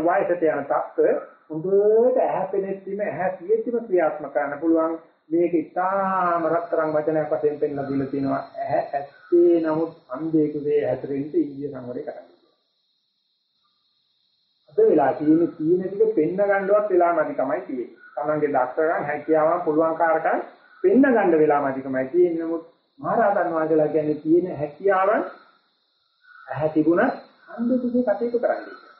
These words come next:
ඊට පස්සේ ඉන්දිය භාවනා සූත්‍රයේ, අ, මේකට වැඩි තව මේ විවිධ ප්‍රතිතල, විවිධ විකල්ප පෙන්න,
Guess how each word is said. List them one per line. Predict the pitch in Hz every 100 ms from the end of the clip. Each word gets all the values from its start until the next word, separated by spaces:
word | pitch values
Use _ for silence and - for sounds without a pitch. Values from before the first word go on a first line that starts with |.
| _ _ _ _ _ _ 1077 _ 1077 1077 - _ _ _ _ _ _ _ _ _ _ - _ _ _ -
ඊට | 269
පස්සේ | 240 233 226 - 131 - - - - - 190 180
ඉන්දිය | 156 185 226
භාවනා | 202 202 196 180
සූත්‍රයේ, | 180 202 180 190 156 - - _
අ, | 156 156 151
මේකට | 165 165 170
වැඩි | 156 151 151
තව | 151 143 139 - - _ _ - 123
මේ | 117 226 110 110 104 202 - _ _ _ - - _ _ _ _ _ _ -
විවිධ | 185 214
ප්‍රතිතල, | - 165 175 175 127 135 - - - -
විවිධ | 151 190 175 151 - - - - - 127 120
විකල්ප | 151 196 202 190
පෙන්න, | 160 160